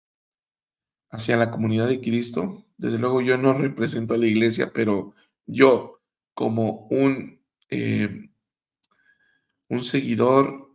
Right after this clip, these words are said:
un fan de la historia de la iglesia, me siento agradecido de que lo hayan conservado y lo hayan mantenido de pie. Ahora, dicho esto, <clears throat> ¿cuál es el tema que nos atañe el día de hoy?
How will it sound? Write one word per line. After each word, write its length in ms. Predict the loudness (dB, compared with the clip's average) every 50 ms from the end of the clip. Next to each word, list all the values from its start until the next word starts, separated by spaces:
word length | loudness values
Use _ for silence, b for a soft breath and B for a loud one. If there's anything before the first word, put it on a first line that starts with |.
| _ _
un 180 | -10 -10 -10 -10
fan 560 | -10 -12 -10 -6 -6 -4 -4 -4 -6 -10 -12 _ _ _ b b b b b b b b b b b b _ _
de 220 | -8 -2 0 2 2
la 120 | 2 2
historia 420 | 0 -2 -2 0 2 2 4 6 4
de 80 | 4
la 80 | 4 2
iglesia, 480 | 2 2 2 0 0 0 -2 -4 -4
me 140 | -4 -4 -8
siento 280 | -8 -6 -6 -4 -4 -2
agradecido 480 | -2 0 0 -2 -2 -2 -2 -2 -2
de 120 | -2 -2 -4
que 100 | -4 -4
lo 100 | -2 -2
hayan 280 | -2 -4 -6 -8 -12
conservado 840 | -14 -14 -12 -10 -10 -8 -6 -4 -4 -2 -2 -4 -6 -6 -10 _ _ _ _ _ _ _ _ _ _
y 120 | -8 -6 -4
lo 100 | -2 0
hayan 240 | 0 0 0 -2
mantenido 540 | -4 -6 -8 -8 -10 -12 -12 -10 -10 -10 -8
de 100 | -8 -10
pie. 340 | -12 -12 -16 -16 -16 -16 _ _ _ _ _ _ _ _ _ _ _ _ _ _ _ _ _ _ _ _ _ _ _ _ _ _ _ _ _ _ _ _ _ 0
Ahora, 360 | 4 4 6 6 4 2 -4 -8
dicho 320 | -4 -2 -2 2 2 2 4
esto, 380 | 4 2 0 -4 -10 -14 -14 _ _ _ _
<clears throat> 560 | -20 -20 -20 -16 -10 -6 -6 -6 -6 -6 -2
¿cuál 160 | 4 4 6 6
es 160 | 4 2 0
el 140 | -2 0 2
tema 300 | 2 2 2 2 -2 -2
que 120 | -4 -4
nos 180 | -2 -2 -4 -6
atañe 340 | -6 -4 -4 -4 -2 -2
el 100 | -4 -2
día 180 | 0 0 0 2
de 120 | 2 2
hoy? 360 | 4 4 4 4 2 -2 -8